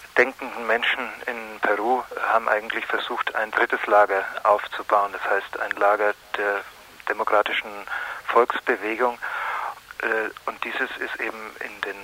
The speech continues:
letzten Jahren zunehmend unter Druck von beiden Seiten, von Sendero und von, äh,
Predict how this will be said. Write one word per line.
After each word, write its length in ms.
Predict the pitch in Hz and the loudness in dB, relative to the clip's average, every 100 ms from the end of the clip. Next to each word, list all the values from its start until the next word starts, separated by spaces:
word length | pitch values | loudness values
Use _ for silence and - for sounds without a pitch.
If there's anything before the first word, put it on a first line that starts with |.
| 98 98 | -12 -4
letzten 360 | 107 - - | -4 -4 -6
Jahren 240 | 101 101 107 - | 0 0 0 -6
zunehmend 400 | 110 120 117 110 | -4 -4 -4 -6
unter 200 | 113 104 | -4 -4
Druck 280 | - - - | -4 -4 -2
von 200 | 120 101 | -2 0
beiden 340 | - 90 120 127 - | 4 4 4 -2 2
Seiten, 320 | 107 110 107 | 2 2 -4
von 180 | 113 110 | -4 -4
Sendero 460 | 120 110 104 107 | -4 -2 -2 -2
und 240 | 104 127 - | -4 -4 -4
von, 180 | - | -4
äh, 380 | 120 117 - 123 | -4 -10 -10 -8